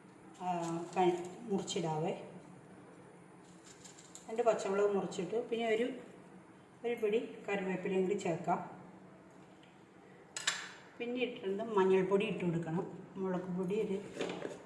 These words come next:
ലേശം ചേർക്കാം. മഞ്ഞൾപ്പൊടി ഒരു ടീസ്പൂൺ ചേർത്തു. പിന്നെ മുളക് പൊടി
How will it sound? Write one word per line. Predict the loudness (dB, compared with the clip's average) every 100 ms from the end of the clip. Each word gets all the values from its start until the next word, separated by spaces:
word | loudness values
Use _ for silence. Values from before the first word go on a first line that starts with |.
| -8
ലേശം | -4 -2 -2 -4
ചേർക്കാം. | -2 -4 -4 -8 -10 -12 -16 -18 -20 -20 -20 -18 -18 -16 -16 -14 -12 -4 4 8 8 10 10 8 6 -4 -10 -14 -16 -18 -20 -20 -14
മഞ്ഞൾപ്പൊടി | -6 -2 -2 -2 0 2 0 -4 -12 -16 -18 -18 -18 -18 -18 -20 -20 -20 -20 -20 -20 -20 -20 -20 -20 -20 -20 -20 -18 -10
ഒരു | -8 -6
ടീസ്പൂൺ | -10 -6 -2 0
ചേർത്തു. | 2 0 0 0 0 -4 -10 -2 -2 0 -4 -4 -12 -12 -10 -10 -10 -16 -18 -18 -18 -20 -18 -14 -14 -14 -10 -4 -2 2 0 0 -6 -6 -10 -16 -18 -18 -18 -18 -18 -20 -20 -20 -16
പിന്നെ | -10 -6
മുളക് | 0 2 2 4
പൊടി | 4 4